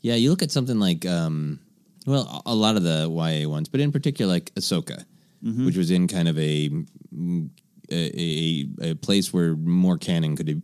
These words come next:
Speaker 1: be developed.
Speaker 2: Right.
Speaker 1: Um, but only within, uh, uh, limitations. And it is a lot just about, like, how does Ahsoka adjust to this reality?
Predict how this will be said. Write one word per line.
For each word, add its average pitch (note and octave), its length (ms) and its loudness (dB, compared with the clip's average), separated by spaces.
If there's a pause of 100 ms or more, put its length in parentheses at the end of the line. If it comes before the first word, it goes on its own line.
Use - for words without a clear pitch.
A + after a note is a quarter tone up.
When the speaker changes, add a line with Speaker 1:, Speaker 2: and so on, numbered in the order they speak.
Speaker 1:
be E2+ 100 0
developed. D2 460 -6 (100)
Speaker 2:
Right. - 240 -8 (840)
Speaker 1:
Um, D#2 240 -2
but E2 160 -2 (220)
only F#2 200 4
within, D#2 480 -2
uh, D2+ 40 -4
uh, D#2 380 -4
limitations. E2 800 -2 (220)
And D#3 120 4
it G#3 60 2
is B3 160 2
a D#3+ 60 2
lot B2 180 0
just A#2 180 -2
about, G2 160 2
like, F2 140 2
how A#2 200 0
does G#2 140 4
Ahsoka F2+ 640 2
adjust D#2 460 -4
to D2 360 -4 (160)
this E2+ 380 -2
reality? D2 500 -4